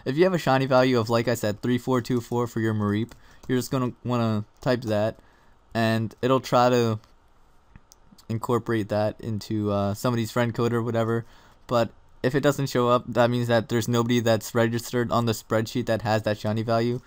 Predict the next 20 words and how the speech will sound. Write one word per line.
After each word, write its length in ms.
And 160
you 60
can 120
also 300
put 240
in 140
multiple 420
shiny 280
values. 560
So 480
you 100
can 120
just 340
put 120
a 60
comma 640
and 340
space 460
and 100
then 300